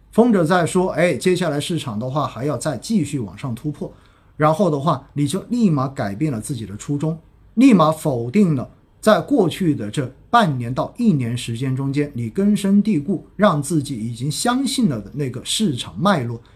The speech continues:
跟市场投资逻辑，你就决定立马要跟上他们，赶紧把钱在这个时候买进去，因为不买可能就晚了。所以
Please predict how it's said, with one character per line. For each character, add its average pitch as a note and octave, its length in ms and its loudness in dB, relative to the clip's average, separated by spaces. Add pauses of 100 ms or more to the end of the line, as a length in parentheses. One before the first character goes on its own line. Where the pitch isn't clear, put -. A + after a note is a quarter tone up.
跟 F3 160 0
市 E3 180 -2
场 G#2+ 160 -6
投 - 160 -10
资 B2+ 120 -6
逻 G2 220 -10
辑， - 160 -12 (1400)
你 F#3 140 6
就 A3 140 6
决 F3 180 4
定 G3+ 260 2 (380)
立 B3+ 220 8
马 C#3+ 220 4
要 D#3 140 2
跟 A#3 300 2
上 F3+ 220 0
他 A2+ 160 -8
们， G#2 140 -8 (600)
赶 A#3+ 320 4
紧 C3+ 240 0
把 A#2 180 -4
钱 A2+ 260 -10
在 C#3+ 180 -4
这 C#3 100 -8
个 C3 100 -8
时 A#2 120 -10
候 A#2+ 140 -10
买 A2+ 220 -10
进 A2+ 200 -6
去， - 160 -14 (340)
因 F3 160 2
为 F3+ 220 -2
不 G3 140 2
买 B2+ 380 -4
可 - 120 -12
能 A2 100 -6
就 C#3+ 120 -2
晚 B2 200 -8 (100)
了。 - 80 -20 (1300)
所 D4 200 6
以 A3 220 2